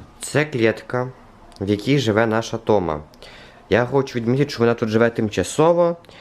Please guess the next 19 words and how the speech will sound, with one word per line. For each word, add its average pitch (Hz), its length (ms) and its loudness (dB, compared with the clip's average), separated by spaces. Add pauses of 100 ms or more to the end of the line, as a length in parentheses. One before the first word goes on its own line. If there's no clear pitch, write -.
(260)
але 104 260 2
це 131 140 2
тимчасово 143 880 2
вже 104 260 0
переросло 104 640 4
в 127 100 -4
пару 107 220 2
місяців. 143 720 0 (140)
Е, 123 680 4
це 151 140 2
чисто 131 360 0
моя 113 280 4
проблема, 151 640 0 (200)
чисто 123 540 2
через 113 280 0
те, 139 200 0
що 131 160 -8
я 113 100 0
зараз 110 400 0